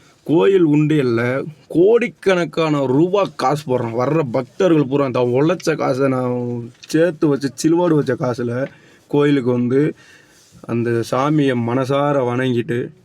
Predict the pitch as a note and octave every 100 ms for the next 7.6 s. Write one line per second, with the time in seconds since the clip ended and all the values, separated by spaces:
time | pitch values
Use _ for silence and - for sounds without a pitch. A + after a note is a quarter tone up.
0 | _ - _ _ _ _ _ - F#3+ F#3+
1 | F3 C#3 B2+ B2+ C3+ E3+ - _ _ _
2 | _ _ _ _ _ _ C3 D3+ - B2
3 | A2 - - _ _ - - A2 C#3 D#3
4 | F#3 G#3+ G3+ G3 E3+ D#3 C#3+ D3+ D#3+ C#3
5 | C#3 D3 C3+ C3+ C3 C3 C#3 D3 C#3+ -
6 | B2 D3 F3 D#3+ D3+ D#3+ F3 E3 C#3 C3
7 | C3+ B2+ - C#3+ D#3